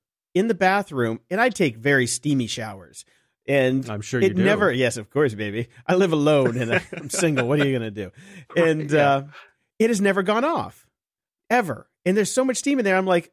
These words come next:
Speaker 1: "Okay, this is the same smoke alarm that he has. I can't set it off
Speaker 2: Right.
Speaker 1: with my crazy steam." I'm thinking maybe some shenanigans were going on with the kid that day. Maybe a little puff puff, if you know what I'm saying.
Speaker 2: Not out of the question.
Speaker 1: Today,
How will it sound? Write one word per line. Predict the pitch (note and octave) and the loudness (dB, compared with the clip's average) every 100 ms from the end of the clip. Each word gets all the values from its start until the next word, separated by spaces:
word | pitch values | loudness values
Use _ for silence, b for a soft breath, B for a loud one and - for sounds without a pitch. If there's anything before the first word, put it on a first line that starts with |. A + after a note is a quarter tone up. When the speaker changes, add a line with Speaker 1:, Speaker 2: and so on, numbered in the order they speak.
| - | -2
Speaker 1:
"Okay, | C4 - D#3 C#3 | 0 2 0 0
this | C4 F4+ | -2 -6
is | |
the | E4+ | -4
same | C#4+ B3+ B3 | 0 0 0
smoke | - F#3+ E3+ D#3 | -2 -2 -2 0
alarm | C3+ B2+ A#2 | -2 -2 -4
that | A2+ | -6
he | C#3+ A2+ | -6 -6
has. | F2+ F2+ - _ _ - | -8 -14 -18 _ _ -2
I | D4 | -2
can't | D4+ A3+ | 0 -2
set | - F#3+ F3 | 2 0 2
it | |
off | D#3+ D#3 | 2 2
Speaker 2:
Right. | G#2+ | 0
Speaker 1:
with | C#3+ | -2
my | C#3+ G#3 | -2 -2
crazy | - C#3 B2 A2+ | 0 0 0 -2
steam." | - G#2+ G#2 G#2+ - _ _ - | -6 -6 -8 -10 -16 _ _ -4
I'm | A#3+ B3+ | -2 0
thinking | A#3+ G3+ | 0 2
maybe | F#3 E3+ | 2 2
some | D#3+ C#3 | 0 -4
shenanigans | - C#3 C4 G#3 G#3 D3 A#2+ B2+ | -4 -2 0 2 2 2 0 -2
were | B2 | 0
going | C3+ B2 | 0 2
on | A#2+ A2+ | 0 -2
with | G#2+ | -6
the | - | -12
kid | - F#3+ A#2 | -2 -2 0
that | G2+ F#2+ | -4 -2
day. | A#2+ G2 | -4 -2
Maybe | G#2+ B2+ B2+ | 0 0 2
a | |
little | A#2+ | 0
puff | - D3+ - | 0 0 2
puff, | F3 F3 | 0 0
if | F3+ | -4
you | F#3+ | -4
know | F3+ | -2
what | F3 | 0
I'm | F3 | -2
saying. | G3 G#3 A#3 b b b - | -4 -4 -6 b b b -6
Speaker 2:
Not | A#2 C3+ | -4 -2
out | A#2 B2 | -2 -2
of | C3 | -4
the | |
question. | - A2 - - C3+ D3 _ _ _ _ _ - | -2 -2 -2 -8 -10 -10 _ _ _ _ _ -6
Speaker 1:
Today, | G3 E3 D4 E4 G#3 C#3+ D3 | -6 0 2 4 4 2 0